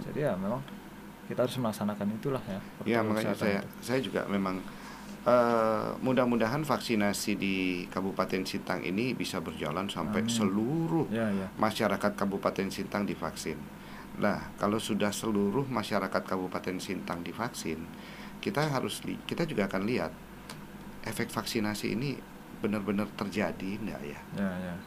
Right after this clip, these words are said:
Speaker 1: Ya, artinya, eh, kita kan sudah tadi coba me-, me-, memprediksi, Dok, ya.
Speaker 2: Iya.
Speaker 1: Ketika sudah divaksinasi, ada potensi masyarakat itu kemudian merasa aman, sehingga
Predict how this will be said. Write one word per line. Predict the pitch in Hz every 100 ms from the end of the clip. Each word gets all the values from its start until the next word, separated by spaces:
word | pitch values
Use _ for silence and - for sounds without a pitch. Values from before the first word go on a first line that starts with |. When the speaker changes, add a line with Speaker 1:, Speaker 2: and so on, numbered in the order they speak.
| -
Speaker 1:
Ya, | - 135 127
artinya, | 131 131 196 185 - - - - - -
eh, | 139 143
kita | 147 165
kan | 180
sudah | 180 151 135 123 - -
tadi | - 117 127
coba | 127 117 117 110
me-, | 98 110 120 117 107 101 -
me-, | 113 117 107 101 101 - -
memprediksi, | 127 127 127 123 - 147 120
Dok, | 101
ya. | 98 -
Speaker 2:
Iya. | - - -
Speaker 1:
Ketika | 101 - 127
sudah | 123 123 113
divaksinasi, | 104 120 107 113 104 - 107 85 76 - 110 160 170 - - - - - - -
ada | 135 135 - 151 123 123 156 - -
potensi | 127 131 117 107 - 147 175
masyarakat | 196 113 - 117 123 151
itu | 170
kemudian | 165 139 127 160
merasa | 147 127 - 85
aman, | 117 123 101 101 - - -
sehingga | - 127 131 143 170